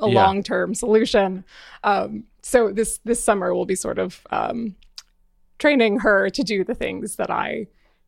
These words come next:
Speaker 1: don't need to be spending my time doing.
Speaker 2: Right. Hey, did you
Speaker 1: Um,
Speaker 2: ever, I mean, was it ever a grind to do that? For instance, I find that the, for my podcast, I have trouble promoting it. I don't even post on Facebook sometimes. I,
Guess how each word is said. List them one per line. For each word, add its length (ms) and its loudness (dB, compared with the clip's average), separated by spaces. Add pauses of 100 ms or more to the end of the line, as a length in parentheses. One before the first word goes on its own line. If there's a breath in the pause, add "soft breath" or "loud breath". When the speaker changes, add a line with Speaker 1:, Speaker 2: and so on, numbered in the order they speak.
Speaker 1:
don't 220 -2
need 220 2
to 80 2
be 120 2
spending 380 2
my 140 0
time 280 -6
doing. 400 -6
Speaker 2:
Right. 420 2
Hey, 120 0
did 220 0
you 80 4
Speaker 1:
Um, 60 4
Speaker 2:
ever, 200 2
I 60 2
mean, 180 -4
was 140 -2
it 100 2
ever 180 0
a 60 0
grind 540 -2
to 80 -6
do 160 -2
that? 260 -2
For 140 0
instance, 280 -8
I 140 0
find 420 -2
that 320 -2
the, 340 0 (500 loud breath)
for 160 -4
my 120 0
podcast, 600 -2
I 60 -2
have 180 -4
trouble 320 -2
promoting 480 -4
it. 100 -6
I 80 -2
don't 300 -4
even 400 -6
post 340 -6
on 100 -6
Facebook 400 -6
sometimes. 560 -8
I, 200 -4